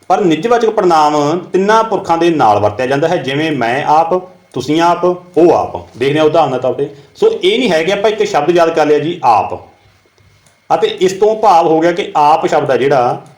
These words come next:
ਇਹ ਨਿੱਜਵਾਚਕ ਆ। ਜੇ ਤੁਸੀਂ ਇਹ ਮੰਨਦੇ ਹੋ ਤਾਂ ਇਹ ਤੁਹਾਡਾ ਗਲਤ ਹੋ ਜਾਵੇਗਾ। ਹੁਣ ਸਮਝਣਾ ਕਿਵੇਂ ਹੈ, ਇਸ ਨੂੰ ਆਪਾਂ ਅਗਲੀਆਂ ਉਦਾਹਰਨਾਂ ਦੇ ਵਿੱਚ ਸਮਝਦੇ ਹਾਂ। ਇਹ ਹੈ ਜੀ ਪੁਰਖਵਾਚਕ ਪੜ੍ਹਨਾਂਵ, ਇਹ ਦੋ ਉਦਾਹਰਨਾਂ,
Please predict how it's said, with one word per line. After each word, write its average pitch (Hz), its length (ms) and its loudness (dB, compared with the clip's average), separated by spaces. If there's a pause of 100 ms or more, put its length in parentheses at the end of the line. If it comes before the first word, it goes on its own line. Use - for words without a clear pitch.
(120)
ਇਹ 170 280 0
ਨਿੱਜਵਾਚਕ 165 480 -2
ਆ। - 160 -6 (880)
ਜੇ 165 120 0
ਤੁਸੀਂ 170 240 -6
ਇਹ 185 180 0
ਮੰਨਦੇ 180 220 2
ਹੋ 175 60 2
ਤਾਂ 175 100 0
ਇਹ 180 40 0
ਤੁਹਾਡਾ 165 480 0 (340)
ਗਲਤ 180 160 0
ਹੋ 131 100 0
ਜਾਵੇਗਾ। 87 320 -6 (800)
ਹੁਣ 233 140 0
ਸਮਝਣਾ 233 380 0
ਕਿਵੇਂ 208 220 0
ਹੈ, 151 160 0
ਇਸ 175 160 -2
ਨੂੰ 190 80 0
ਆਪਾਂ 196 220 -2 (500)
ਅਗਲੀਆਂ 180 260 2
ਉਦਾਹਰਨਾਂ 160 360 2
ਦੇ 123 60 -2
ਵਿੱਚ 170 340 -4 (280)
ਸਮਝਦੇ 147 400 -2
ਹਾਂ। 80 60 -12 (360)
ਇਹ 214 100 2
ਹੈ 196 60 0
ਜੀ 220 140 -4
ਪੁਰਖਵਾਚਕ 151 500 -2
ਪੜ੍ਹਨਾਂਵ, 170 540 -2 (260)
ਇਹ 165 100 0
ਦੋ 147 140 4
ਉਦਾਹਰਨਾਂ, 175 380 2